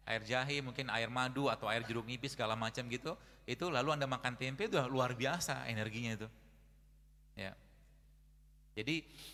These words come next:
nanti dicobain aja, ya. Apalagi tempe yang, eh, kemarin pas di Jakarta ada satu kajian itu saya,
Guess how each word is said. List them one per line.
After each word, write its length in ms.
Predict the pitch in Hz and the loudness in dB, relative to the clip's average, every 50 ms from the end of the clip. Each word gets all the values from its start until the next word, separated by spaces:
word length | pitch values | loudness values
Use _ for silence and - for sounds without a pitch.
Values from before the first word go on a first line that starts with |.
| - - - - - - - - - - - - - | -18 -20 -20 -20 -20 -20 -20 -20 -20 -20 -20 -16 -6
nanti 220 | - 120 135 151 165 156 | -2 0 0 0 0 0
dicobain 320 | - 135 110 107 107 107 | -2 0 0 0 0 0
aja, 200 | 101 95 87 87 - - - - - - | -2 -6 -6 -8 -12 -14 -18 -20 -20 -16
ya. 160 | - 98 98 98 - | -14 -12 -12 -10 -6
Apalagi 380 | - 123 120 - 123 139 151 160 | -4 -2 0 2 2 2 2 0
tempe 340 | - 143 123 120 120 156 165 | -2 -2 -4 -2 -2 0 0
yang, 180 | 147 135 151 165 170 165 - - - | 2 0 0 -2 -6 -12 -12 -8 -4
eh, 240 | 120 117 113 113 113 - | -2 -2 -2 -2 -4 -4
kemarin 320 | 123 117 123 131 147 156 147 - - - | -6 -4 -2 -2 -2 -4 -8 -12 -8 -6
pas 160 | 123 120 - | -6 -6 -6
di 80 | - 123 | -6 0
Jakarta 400 | 117 120 110 - 113 113 - 147 | 2 2 2 4 2 0 0 -2
ada 100 | 135 139 | -2 -2
satu 140 | 139 120 | -4 -4
kajian 340 | 113 - 107 110 110 120 131 | -2 -2 -2 -2 0 -2 -4
itu 140 | 127 123 143 | -2 -4 -4
saya, 320 | 131 - 120 120 131 127 | -4 -2 0 0 0 -2